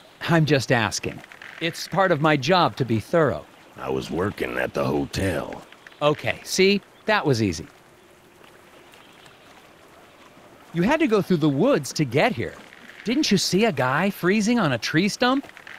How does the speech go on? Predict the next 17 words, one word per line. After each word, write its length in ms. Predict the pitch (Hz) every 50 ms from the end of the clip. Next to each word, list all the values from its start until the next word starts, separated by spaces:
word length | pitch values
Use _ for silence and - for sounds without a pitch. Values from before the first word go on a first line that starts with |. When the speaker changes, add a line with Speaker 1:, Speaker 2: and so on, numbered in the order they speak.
| - - -
Speaker 2:
Yep. 300 | - - - - - - - - - - - - - - - - - - - - - - - - - - - - - - - - - - -
Speaker 1:
Why 180 | 139 196 247 269
didn't 260 | 262 269 247 233 -
you 100 | 254 240
help 240 | 220 269 302 320 -
him? 140 | 110 85 - - - - - - - - -
Speaker 2:
He 100 | - -
didn't 300 | 62 60 69 76 69 62
ask. 560 | 65 80 98 90 - - - - - - - - - - - - - - - - - - -
Best 260 | - 78 71 - -
not 240 | 78 73 67 65 - -
to 80 | 65
interfere 680 | 60 67 62 52 - - - - 90 87 76 65 57 52
with 200 | 50 50 50 -
acts 320 | - 67 57 55 - - -
of 100 | 53 50
nature. 640 | 60 67 69 71 - - - - - - - -